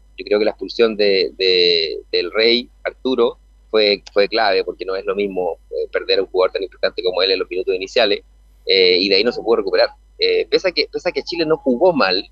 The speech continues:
eh, estando en, en diferencia de, de número,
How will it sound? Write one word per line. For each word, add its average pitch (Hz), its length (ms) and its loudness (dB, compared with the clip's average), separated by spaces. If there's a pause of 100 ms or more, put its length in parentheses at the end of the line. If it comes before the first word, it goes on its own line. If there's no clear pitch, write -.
(340)
eh, 101 320 4
estando 117 440 0
en, 107 220 -4
en 101 100 -8
diferencia 110 520 2
de, 101 300 6
de 95 100 0
número, 120 440 2